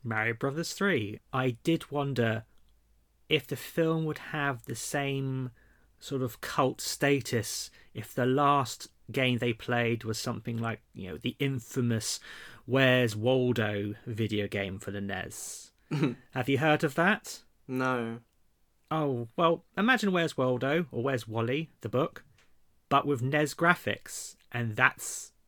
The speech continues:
Speaker 1: it. It's atrocious. <laughs>
Speaker 2: I have imagined it, and I have dismissed it.
Speaker 1: Yes.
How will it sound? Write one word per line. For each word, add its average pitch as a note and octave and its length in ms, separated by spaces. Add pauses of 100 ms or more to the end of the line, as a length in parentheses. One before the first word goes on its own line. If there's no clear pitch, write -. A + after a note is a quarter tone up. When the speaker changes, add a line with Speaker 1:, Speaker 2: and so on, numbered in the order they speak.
Speaker 1:
it. - 440 (140)
It's - 560 (320)
atrocious. - 800 (240)
<laughs> - 240
Speaker 2:
I B2+ 140
have C3 220
imagined F3+ 500
it, F3 300 (320)
and C3+ 160
I C#3 120
have C3 200
dismissed A#2 420
it. - 220 (600)
Speaker 1:
Yes. A2 560